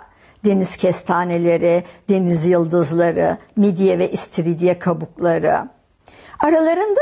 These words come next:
kırık bir kalp midyesi kabuğu da bulunuyordu. Denizde epey kaldığı için kırılan kenarı aşınmıştı. Böylece öteki midye kabuklarına benzemeyen bir şekil almıştı.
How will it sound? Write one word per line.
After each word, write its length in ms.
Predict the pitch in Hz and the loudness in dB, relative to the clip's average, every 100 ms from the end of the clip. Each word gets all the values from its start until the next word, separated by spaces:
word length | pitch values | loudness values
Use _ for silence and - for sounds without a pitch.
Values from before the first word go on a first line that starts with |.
| 571 | 0
kırık 360 | 392 453 480 | 0 0 0
bir 200 | 370 392 | -2 -2
kalp 380 | - 320 427 - | -2 0 0 -2
midyesi 720 | 247 190 190 185 - 180 156 - _ _ _ _ - | -4 0 0 0 0 0 0 -4 _ _ _ _ -4
kabuğu 420 | 233 202 226 208 | 0 2 2 2
da 140 | 175 | -2
bulunuyordu. 760 | 151 147 156 147 113 - - - - - - 381 | -4 -6 -2 -2 -2 -2 -6 -6 -14 -20 -4 0
Denizde 360 | 480 466 415 | 2 2 2
epey 400 | 466 480 392 339 | 2 2 2 0
kaldığı 460 | - 262 240 240 330 | 0 0 0 0 0
için 480 | 294 165 - 208 427 - - | 0 -2 -2 -4 -4 -14 -4
kırılan 420 | 302 302 311 320 | 0 0 0 0
kenarı 420 | - 190 170 254 | -2 -2 0 -2
aşınmıştı. 800 | 190 - 202 175 170 - - - - _ _ _ - | -2 -4 -4 -2 -2 -4 -2 -4 -6 _ _ _ -2
Böylece 640 | 240 277 196 165 220 403 - | 0 2 2 0 0 -2 -4
öteki 360 | 240 269 294 | -4 -4 -2
midye 320 | 294 320 240 214 | -2 0 0 0
kabuklarına 720 | 202 185 - 185 180 226 392 - - | -4 -4 -2 -2 0 -2 -4 -6 -2
benzemeyen 720 | 262 262 440 403 240 269 349 | 0 0 0 0 0 0 0
bir 100 | 254 | -2
şekil 440 | 247 262 262 262 | -2 -4 0 0
almıştı. 640 | 175 151 - - - - | 0 -2 -8 -12 -6 -4